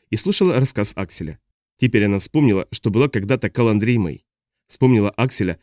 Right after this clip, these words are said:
его пристрастие и слабости, кривую усмешку и сильные руки. Когда она увидела его, то подбежала и обняла,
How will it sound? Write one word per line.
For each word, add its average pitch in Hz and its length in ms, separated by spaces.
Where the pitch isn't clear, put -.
его 160 140
пристрастие - 580
и 95 80
слабости, 107 560
кривую 165 280
усмешку 131 400
и 101 60
сильные 104 340
руки. 85 300
Когда 107 300
она 101 140
увидела 107 340
его, 87 240
то 107 120
подбежала 110 440
и 107 140
обняла, 104 420